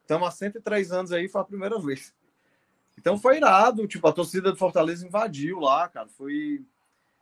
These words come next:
teve um ônibus aqui que demorou sete dias pra chegar lá, o ônibus da tuf, a tuf chegou lá em ônibus, demorou sete, oito dias pra chegar,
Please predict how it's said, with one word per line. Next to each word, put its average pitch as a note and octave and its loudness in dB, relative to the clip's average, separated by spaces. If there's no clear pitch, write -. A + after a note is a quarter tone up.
teve D3 -6
um F3 0
ônibus F#3 -4
aqui F3+ -10
que F3 -20
demorou F3 -6
sete F3 -8
dias F3+ -10
pra E3+ -14
chegar D#3+ -8
lá, D3 -2
o C#3+ -6
ônibus D3 -8
da D3 -4
tuf, C#3 -8
a G2+ -14
tuf C#3+ -10
chegou C3+ -2
lá C#3 0
em C#3 -4
ônibus, C3+ -2
demorou C3 -6
sete, D3 0
oito D3+ -6
dias C#3 -6
pra C#3 -8
chegar, B2+ 0